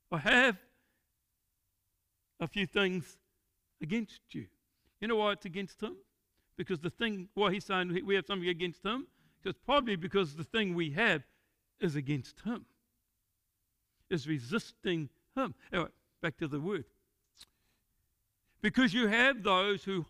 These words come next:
hold," did you notice before he, he said, "I know, you know, you hold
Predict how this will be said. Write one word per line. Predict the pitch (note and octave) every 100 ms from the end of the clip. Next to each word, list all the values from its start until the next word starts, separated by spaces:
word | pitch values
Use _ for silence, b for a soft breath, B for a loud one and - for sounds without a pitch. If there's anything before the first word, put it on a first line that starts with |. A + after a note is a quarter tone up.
| -
hold," | C4 C#4 G#3 F#3 A#3+ G#3+ - _ _ _ _ _ _ _ _ _ _ _ _ _ _
did | D3+
you | F3
notice | G3 F#3+ E3+
before | F3 - F#3 F#3+ B3 F#3
he, | E3 E3 D#3+
he | D3+
said, | F3+ F3
"I | F3+
know, | F3 F3+ _ _ _ E4 C#4
you | E3
know, | E3 - - C#4+
you | E3 E3+
hold | - F#3+ F3+